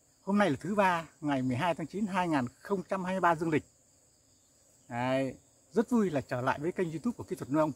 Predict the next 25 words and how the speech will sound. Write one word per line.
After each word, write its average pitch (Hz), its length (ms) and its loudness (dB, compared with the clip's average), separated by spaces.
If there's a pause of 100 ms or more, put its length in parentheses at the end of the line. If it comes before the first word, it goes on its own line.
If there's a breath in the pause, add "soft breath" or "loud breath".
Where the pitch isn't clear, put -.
Ninh 165 200 -4
Phương. 202 160 8 (800 soft breath)
Hôm 190 200 2
nay 190 320 4
với 202 120 4
cái - 120 -2
chủ 113 160 0
đề 139 220 10 (1000 soft breath)
là 123 340 0 (400)
chưa 240 220 8
cần 139 280 4
vội 143 220 4
vã 156 220 2
xây 185 160 0
cầu. 160 200 8 (1300)
Thế 214 120 -2
thì 190 100 2
tại - 180 0
sao 185 200 4
chưa 190 140 4
cần 139 180 2
vội 135 160 2
vã 147 260 2
xây 190 80 -4
cầu? 120 280 6